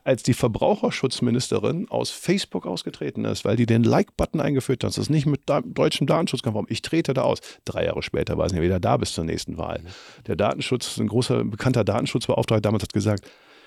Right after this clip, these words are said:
Speaker 1: „Ja, also wir werden, kaufen Sie niemals Facebook-Aktien, das wird am deutschen Datenschutz zerschellen.“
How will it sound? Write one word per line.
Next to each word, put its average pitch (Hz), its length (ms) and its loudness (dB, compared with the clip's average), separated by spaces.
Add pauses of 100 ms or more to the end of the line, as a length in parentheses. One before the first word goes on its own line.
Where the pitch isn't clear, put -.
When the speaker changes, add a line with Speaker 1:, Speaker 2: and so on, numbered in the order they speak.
(200)
Speaker 1:
„Ja, - 160 -10
also - 200 -10
wir - 100 -8
werden, 90 500 -4
kaufen 110 280 4
Sie 90 80 2
niemals 101 320 2
Facebook-Aktien, - 600 0
das 82 120 -2
wird 104 120 2
am 92 120 -2
deutschen - 280 2
Datenschutz - 520 -4
zerschellen.“ - 560 -6